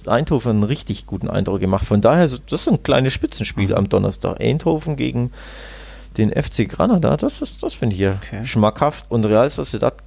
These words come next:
Speaker 1: gastiert in Rijeka in Kroatien. Also da
Speaker 2: Vielleicht können wir ja da auch das Spiel parallel schauen und parallel aufnehmen. Wir überlegen wir noch, ob wir noch eine, irgendwo eine Classico-Extra-Folge reinbekommen. Das wird Freitag
Speaker 1: Nein.
Speaker 2: natürlich nichts, weil wir da beide viel mit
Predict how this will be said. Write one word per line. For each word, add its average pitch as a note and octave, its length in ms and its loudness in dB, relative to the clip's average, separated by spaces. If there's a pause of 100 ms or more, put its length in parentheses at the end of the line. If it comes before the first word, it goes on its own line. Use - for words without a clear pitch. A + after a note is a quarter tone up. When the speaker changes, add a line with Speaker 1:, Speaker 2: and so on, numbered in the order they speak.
(100)
Speaker 1:
gastiert A#2+ 500 -2
in A2 180 -2
Rijeka A#2+ 720 0
in B2 200 -4
Kroatien. - 720 -2 (480)
Also F#2+ 260 2
da F#2 280 4
Speaker 2:
Vielleicht G#2+ 220 2
können E3 160 4
wir C#3+ 80 4
ja C3+ 80 4
da C3 260 4
auch - 400 -2 (360)
das - 120 -14
Spiel A#2+ 240 -4
parallel A2+ 400 -2
schauen A2+ 260 -2
und A2+ 80 -4
parallel A2+ 400 0
aufnehmen. C#3 420 2
Wir B2 80 2
überlegen D3+ 500 2
wir - 140 -4
noch, D3 260 2
ob C#3 100 -4
wir D3 80 2
noch C3 200 0
eine, C3+ 100 2
irgendwo C3+ 260 0
eine B2 100 2
Classico-Extra-Folge C#3 1400 -2
reinbekommen. C#3 840 0
Das A#2 180 -2
wird B2+ 120 -4
Freitag A2+ 280 4
Speaker 1:
Nein. A2 60 0
Speaker 2:
natürlich A#2 380 -4
nichts, - 240 -2
weil A#2+ 120 0
wir A#2 80 -2
da G2+ 100 -2
beide A2+ 300 0
viel A#2+ 200 -4
mit A2 180 -4